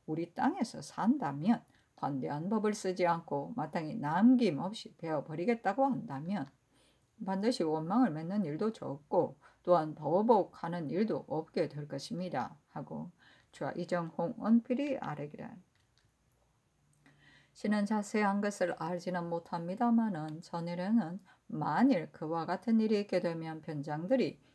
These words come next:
계문하지 않고 직접 구축했다는데 이번에는 만일 삼국에 일이 있게 된다면 서쪽 변방에서 헌단을 만들어서는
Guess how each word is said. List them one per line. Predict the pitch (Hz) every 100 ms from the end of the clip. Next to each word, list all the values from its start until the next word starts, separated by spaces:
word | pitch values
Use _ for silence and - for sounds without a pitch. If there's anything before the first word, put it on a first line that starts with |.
| _
계문하지 | - 165 254 247 180 190 - 175
않고 | 151 147
직접 | - 226 - 247 240
구축했다는데 | - 170 - - 214 220 190 139 139 - 196
이번에는 | 151 151 208 381 202
만일 | 139 156 240 156 - - _
삼국에 | - - 156 147 147 220 311 156 - -
일이 | 170 262 311
있게 | 180 175
된다면 | 160 156 156 160 156 127
서쪽 | - 165 151 233 -
변방에서 | 147 151 160 233 -
헌단을 | 156 - 143 147 196 330
만들어서는 | 160 151 214 220 147